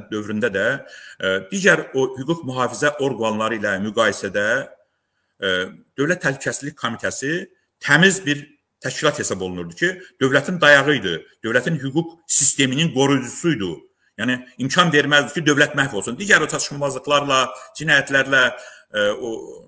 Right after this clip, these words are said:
Sovet İttifaqı Komünist Partiyasının, e, hakimiyyət, yegeman hakimiyyətə çevrilməsi kimi mənfi keyfiyyətlərlə yanaşı, dövləti qoruyan, təmiz işləyən o çekslər də vardı. Hələ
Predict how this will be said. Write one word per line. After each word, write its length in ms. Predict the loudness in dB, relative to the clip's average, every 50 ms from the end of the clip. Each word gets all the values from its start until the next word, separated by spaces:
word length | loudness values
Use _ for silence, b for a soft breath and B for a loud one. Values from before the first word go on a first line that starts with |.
| _ _ _ _
Sovet 260 | -12 -6 -4 -4 -4 0
İttifaqı 220 | -2 -2 -2 0
Komünist 340 | -4 -4 -2 0 -2 -2 -2 -2
Partiyasının, 600 | -4 -4 -4 -4 -6 -6 -6 -6 -6 -6 -6 -8 b b b b b b b -10
e, 140 | -10 -10 -10 -12 -16 -12 -4
hakimiyyət, 420 | -4 -4 -4 -4 -4 -6 -6 -4 -4
yegeman 400 | -6 -4 -4 -4 -4 -6 -8 -10 -16 -10 -4
hakimiyyətə 460 | -4 -4 -4 -4 -10 -6 -6 -4 -4
çevrilməsi 500 | -4 -4 -4 -6 -4 -4 -4 -4 -4 -6 -10 -12
kimi 220 | -8 -8 -8 -8 -10 _ _ -2
mənfi 320 | 0 0 0 0 -2 -8 -6 -6
keyfiyyətlərlə 640 | -6 -4 -4 -6 -4 0 -2 -2 0 0 -4 -4
yanaşı, 640 | -4 -6 -8 -10 -10 -10 -10 -8 -8 -8 -8 -10 -12 b b b -6 -6
dövləti 340 | -4 -4 -4 -6 -6 -10 -8 -4
qoruyan, 480 | -2 -2 0 0 -2 -2 -4 -6 -8 -12 -16 b b b b -6
təmiz 320 | -4 -4 -2 -2 -6 -8
işləyən 500 | -10 -12 -8 -8 -6 -6 -6 -6 -8 -8 -10 _ _ _ _ _ _ _ _ _ _ _
o 80 | -16 -12
çekslər 480 | -8 -8 -4 0 0 6 8 8 8 8
də 100 | 6 2
vardı. 300 | 2 -2 -2 -6 -8 -10 -12 _ _ _ _ _ _ -6
Hələ 140 | -4 -4 -4